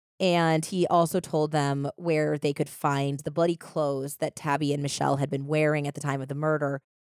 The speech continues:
and they had dumped it in a dumpster. And so he brought them to the dumpster where it was. And it was, like, a whole thing 'cause then it had already been picked up and they had to go to the landfill, but they found it. It was just, it's gross. So with the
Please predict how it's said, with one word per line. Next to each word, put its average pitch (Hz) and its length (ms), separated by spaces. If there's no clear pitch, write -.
and 170 480
they 175 140
had 156 140
dumped 147 260
it 139 160
in 143 180
a 131 200
dumpster. - 600
And 160 140
so 147 100
he 127 200
brought 135 320
them 147 160
to 143 120
the - 80
dumpster - 460
where - 160
it - 100
was. - 380
And 180 340
it 180 120
was, 160 100
like, 139 160
a 131 60
whole 127 180
thing 120 240
'cause 139 140
then 135 280
it 143 80
had 143 140
already 131 220
been 131 160
picked 131 240
up 156 220
and 139 100
they 135 80
had 135 140
to 135 60
go 131 120
to 123 60
the 127 80
landfill, 151 440
but 135 80
they 139 100
found 143 360
it. 135 120
It 131 60
was 139 300
just, - 300
it's - 260
gross. 127 380
So 196 340
with 208 560
the 180 360